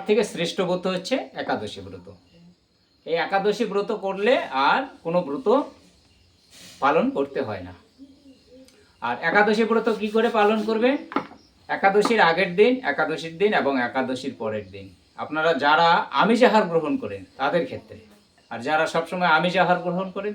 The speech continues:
তাদের তো কোনো ব্যাপার নয়। যারা আমিষ আহার, যারা আমিষ আহার গ্রহণ করেন তারা একাদশীর আগের দিন, একাদশীর দিন এবং একাদশীর পরের দিন কোনো রকম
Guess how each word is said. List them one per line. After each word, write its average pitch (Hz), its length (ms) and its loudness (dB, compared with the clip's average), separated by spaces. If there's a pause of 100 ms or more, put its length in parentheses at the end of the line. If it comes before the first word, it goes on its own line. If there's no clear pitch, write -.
তাদের 123 260 -8
তো 127 60 -10
কোনো 127 200 -4 (640)
ব্যাপার 247 260 -6
নয়। 240 220 -8 (480)
যারা 139 160 -2
আমিষ 156 380 0
আহার, 185 260 4 (2250)
যারা 156 180 -2
আমিষ 180 280 4
আহার 262 240 6
গ্রহণ 202 320 0
করেন 240 260 2 (160)
তারা 143 380 2
একাদশীর 180 500 0
আগের 165 340 2
দিন, 202 200 2
একাদশীর 143 560 -4
দিন 175 140 -8
এবং 113 320 -6
একাদশীর 135 420 -8
পরের 160 340 -2
দিন 226 160 0 (340)
কোনো 151 160 -4
রকম 151 320 0